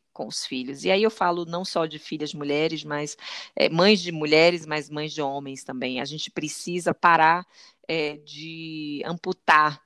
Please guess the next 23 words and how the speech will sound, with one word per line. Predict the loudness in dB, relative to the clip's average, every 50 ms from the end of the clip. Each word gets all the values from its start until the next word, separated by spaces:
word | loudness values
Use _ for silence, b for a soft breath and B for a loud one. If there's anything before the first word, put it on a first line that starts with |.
| b b b b b b -8
né, | -4 -2 -2 -2 -2 -4
conscientemente | -4 -4 -6 -6 -4 -4 -6 -6 -6 -6 -8 -6 -4 -4 -4 -4 -6 -8 -6
nossos | -6 -6 -6 -6 -10 -10 -8
filhos, | -6 -6 -6 -6 -6 -6 -6 -6 -6 -10 -12 b b b b b b b b b b b b b b
dar | 4 4 6 6 8
a | 8
eles | 6 6 4 2 -2
uma | -2 -2 -2
independência. | -2 2 2 2 2 2 2 0 0 2 0 0 -2 -4 -6 -6 -6 -6 -4 -6 -6 -10 _ _ _ _ _ b b b b b b b 2
E | 4 4
a | 4
gente | 4 0 -6 -8 -8 -10
só | -6 0 0 0 0
consegue | 0 -4 -6 -6 -6 -2 0 2 2 2 0 -2 -8 -10 -10 -8 -8
isso | -8 -8 -10 -12 -8
fazendo, | -2 -2 -2 0 0 -4 -8 -8 -8 -8 -8 -8 -6 -4
eu | -2 2 4 4
acho, | 4 4 0 -6 -10 -10 -10 -8
né? | -8 -6 -8 -8 -8
Talvez | -8 -10 -8 -6 -8 -8 -8 -10
existam | -12 -12 -12 -14 -10 -8 -6
outras | -6 -6 -8 -8 -10 -10 -10 -8
formas, | -2 -2 0 0 -2 -4 -8 -12 -12 -16 -20